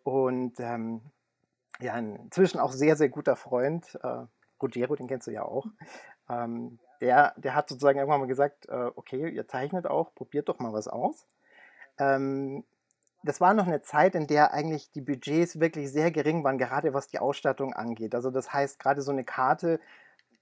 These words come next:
n-, das war dann, äh, das höchste der Gefühle in Schwarz-Weiß, irgendwo auf den Innenseiten. Ähm,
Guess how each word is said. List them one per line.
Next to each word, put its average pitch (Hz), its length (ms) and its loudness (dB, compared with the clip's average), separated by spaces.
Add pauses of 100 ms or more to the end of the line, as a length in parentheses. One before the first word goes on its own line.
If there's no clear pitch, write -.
(140)
n-, 190 280 -4
das 156 220 -2
war 151 160 8
dann, 147 400 2 (200)
äh, 170 160 -16
das 170 280 -10
höchste 165 220 0
der 147 100 4
Gefühle 156 340 0
in 180 220 -2
Schwarz-Weiß, 151 800 4 (280)
irgendwo 160 300 0
auf 139 100 0
den 135 140 -6
Innenseiten. 165 840 0 (500)
Ähm, 135 520 0